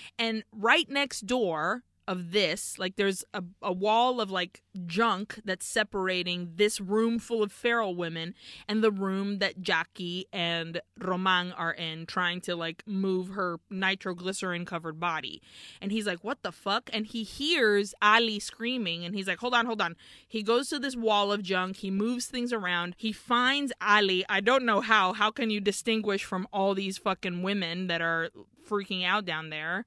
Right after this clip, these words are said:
He finds her, he grabs her, he pulls her through the wall of junk.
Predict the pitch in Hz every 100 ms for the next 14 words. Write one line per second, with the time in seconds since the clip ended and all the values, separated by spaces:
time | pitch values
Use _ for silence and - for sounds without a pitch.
0 | _ 247 247 262 254 262 311 285 311 254
1 | 220 240 254 254 294 277 254 240 - 220
2 | 214 220 208 - 202 190 190 175 160 165
3 | 180 156 85 -